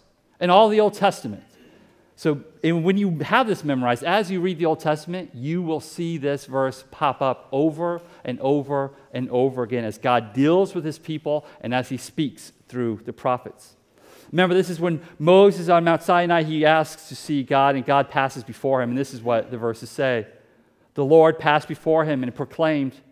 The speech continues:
'The Lord, the Lord, a God merciful and gracious, slow to anger and abounding in steadfast love and faithfulness,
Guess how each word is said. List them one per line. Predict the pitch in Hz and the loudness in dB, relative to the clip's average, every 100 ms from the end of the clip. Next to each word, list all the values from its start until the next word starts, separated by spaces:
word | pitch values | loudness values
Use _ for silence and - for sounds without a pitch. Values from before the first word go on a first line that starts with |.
| _ _ _ _ | _ _ _ _
'The | - | 0
Lord, | 165 185 170 | 4 6 4
the | 165 | 4
Lord, | 175 170 | 4 4
a | 151 147 | 2 0
God | 139 170 165 | 2 2 2
merciful | 156 170 165 160 143 | 0 -6 -6 -4 -4
and | 127 | -2
gracious, | 143 165 143 | -2 -2 -6
slow | - - 175 156 | -10 -2 -2 0
to | 143 | -2
anger | 170 156 | -2 -2
and | 127 | -2
abounding | - 147 165 143 | 0 0 0 -2
in | |
steadfast | 123 - 147 151 139 - | -4 -4 -4 -2 -2 -2
love | 131 156 156 | 2 4 4
and | 123 | 0
faithfulness, | - 156 170 160 123 104 - | -6 -4 -4 -6 -8 -10 -16